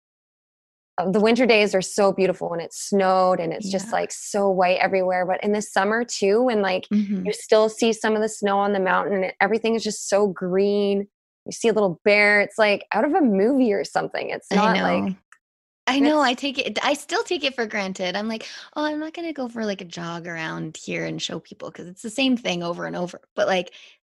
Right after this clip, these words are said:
Speaker 2: to them, it's pure beauty.
Speaker 1: Yeah.
Speaker 2: And it's not a concrete jungle. So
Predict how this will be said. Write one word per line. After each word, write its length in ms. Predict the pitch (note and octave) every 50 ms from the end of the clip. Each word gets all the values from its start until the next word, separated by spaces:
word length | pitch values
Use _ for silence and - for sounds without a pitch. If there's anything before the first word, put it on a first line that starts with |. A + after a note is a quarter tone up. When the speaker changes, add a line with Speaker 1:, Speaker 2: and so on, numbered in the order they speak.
| _ _
Speaker 2:
to 140 | - A#3 A#3
them, 260 | A3+ A#3 A#3+ A#3 A3+
it's 200 | G3+ - - - -
pure 460 | - - - A3+ G#3+ G3+ G3 G3 F#3+
beauty. 640 | F3+ F#3 F3+ E3+ E3+ E3+ D#3+ - G2+ A2+ - F#3 - _ _ _ _ _ -
Speaker 1:
Yeah. 320 | A3 C4 C4 A3 F#3+ E3
Speaker 2:
And 160 | E3 - - - _ -
it's 240 | G3 F#3+ - -
not 160 | F#3+ F#3 F#3 F3+
a 40 |
concrete 460 | F#3 - F#3+ F3+ F3 - - F#3 - -
jungle. 420 | - E3+ F3 F3 E3+ D#3+ D3 F#3
So 300 | - - F3+ E3 D#3 -